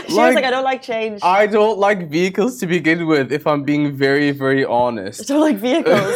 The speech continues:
Speaker 1: You have a
Speaker 2: <laughs>
Speaker 1: nice
Speaker 2: Yeah.
Speaker 1: little vehicle outside the door.
Speaker 2: I
Speaker 1: Nice
Speaker 2: do
Speaker 1: little
Speaker 2: know.
Speaker 1: Sayara.
Speaker 2: Um, my cute little Sayara, but that's not the point. Like, it's, I don't know. Again, with machines,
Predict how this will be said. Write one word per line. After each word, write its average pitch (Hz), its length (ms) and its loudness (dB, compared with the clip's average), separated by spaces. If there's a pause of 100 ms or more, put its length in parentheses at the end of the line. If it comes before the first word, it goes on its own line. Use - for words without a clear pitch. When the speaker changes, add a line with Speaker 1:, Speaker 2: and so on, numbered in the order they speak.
Speaker 1:
You - 60 4
have 302 100 4
a 359 60 0
Speaker 2:
<laughs> - 100 4
Speaker 1:
nice 240 80 2
Speaker 2:
Yeah. 208 120 4
Speaker 1:
little 262 200 4
vehicle 262 300 0
outside 240 400 -4
the 208 200 -6
door. 233 160 -6 (160)
Speaker 2:
I 180 140 4
Speaker 1:
Nice 180 100 0
Speaker 2:
do - 60 0
Speaker 1:
little - 160 0
Speaker 2:
know. 226 80 2
Speaker 1:
Sayara. 208 360 4 (300)
Speaker 2:
Um, 165 240 -2 (100)
my 156 100 2 (280)
cute 175 240 -4
little 175 220 -4
Sayara, 143 420 2
but 160 140 -2
that's 156 260 -6
not 165 80 -8
the 147 100 -8 (160)
point. 156 240 -4 (140)
Like, 131 160 -4 (120)
it's, - 420 -14
I 131 80 -6
don't 170 260 -8
know. 113 300 -10 (640)
Again, 156 240 -4
with 151 80 -6
machines, 135 540 -6